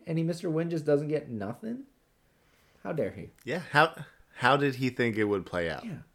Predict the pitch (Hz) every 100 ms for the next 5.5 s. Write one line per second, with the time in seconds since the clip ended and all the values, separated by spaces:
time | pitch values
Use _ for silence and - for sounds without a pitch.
0 | _ _ _ 143 131 131 123 123 - _
1 | - - 135 139 170 131 131 123 123 123
2 | 143 - 370 339 320 - 254 247 285 339
3 | 135 143 135 233 - 202 - 131 175 143
4 | 131 - 156 147 98 - _ 202 240 131
5 | 92 117 123 120 113